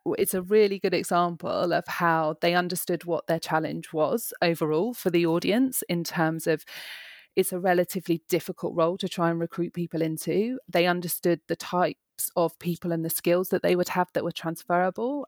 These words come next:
and therefore the people that they should be going after, where they might be. And then they used a combination of different channels to achieve what they set out to. And the other thing that they were very good at is seeing what was working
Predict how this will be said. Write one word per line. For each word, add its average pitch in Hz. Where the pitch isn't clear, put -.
and 170
therefore 170
the 165
people 170
that 160
they 170
should 165
be 165
going 165
after, 202
where 165
they 165
might 156
be. 226
And 190
then 185
they 180
used 175
a 175
combination 175
of 170
different -
channels 180
to 175
achieve 180
what 170
they 170
set 170
out 202
to. -
And 165
the 185
other 196
thing 170
that -
they 165
were 165
very 160
good -
at -
is 175
seeing 175
what 175
was 170
working 170